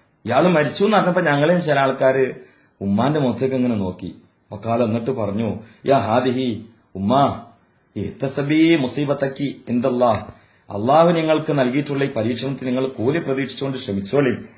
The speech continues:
ഫക്കാലത്ത്, അപ്പോ വൃദ്ധ ചോദിച്ചു, "ആ മാതാക്ക എന്താ നിങ്ങൾ ഇങ്ങനെ പറഞ്ഞ്?" "അമാസബിനി, എന്റെ മോൻ മരിച്ചോ?"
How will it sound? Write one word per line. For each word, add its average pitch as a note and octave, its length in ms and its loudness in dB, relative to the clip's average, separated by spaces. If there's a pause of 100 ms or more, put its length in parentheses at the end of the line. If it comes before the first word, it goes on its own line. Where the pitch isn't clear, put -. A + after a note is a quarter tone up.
(340)
ഫക്കാലത്ത്, C#3+ 640 0
അപ്പോ B2+ 480 0 (260)
വൃദ്ധ G2+ 260 -2
ചോദിച്ചു, C#3 680 -2
"ആ - 20 -6
മാതാക്ക C3 420 -4
എന്താ C#3 200 -2
നിങ്ങൾ C#3+ 160 -2
ഇങ്ങനെ D3+ 180 -4
പറഞ്ഞ്?" C#3 340 -2 (520)
"അമാസബിനി, D3+ 720 -2
എന്റെ B2+ 180 -2
മോൻ C#3+ 200 0
മരിച്ചോ?" C3 640 0